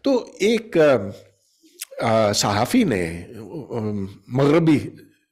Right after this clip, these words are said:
किसी मगरबी मुल्क के सहाफ़ी ने पूछा था जिना साहब से कि ये कैसे हो सकता है कि ये मुल्क के दो हिस्से हैं, बीच में हिंदुस्तान है जो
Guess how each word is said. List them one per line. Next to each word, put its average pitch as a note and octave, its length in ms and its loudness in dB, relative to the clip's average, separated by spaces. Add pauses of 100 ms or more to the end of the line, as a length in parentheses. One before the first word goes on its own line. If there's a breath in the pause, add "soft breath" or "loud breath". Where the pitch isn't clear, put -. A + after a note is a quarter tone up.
(140)
किसी A#2+ 460 -2
मगरबी B2+ 600 2
मुल्क A#2+ 260 2
के B2+ 100 0
सहाफ़ी F#2+ 500 -2
ने B2 120 0
पूछा A#2 420 0
था A#2+ 180 -2
जिना G#2+ 300 0
साहब A2 280 -2
से C#3+ 200 0 (800 loud breath)
कि A3 420 -2 (500)
ये G#3+ 480 -2
कैसे E3 300 2
हो A#3 120 6
सकता D3 360 -2
है G3 80 2
कि F3+ 460 -2 (840 soft breath)
ये C3 360 0 (320)
मुल्क C#3 280 2
के D#3+ 120 0
दो C3 320 2
हिस्से A2+ 380 2
हैं, B2+ 540 -2
बीच D#3+ 360 0
में D#3 260 2
हिंदुस्तान A#2 720 0
है B2 240 2
जो A#2+ 500 4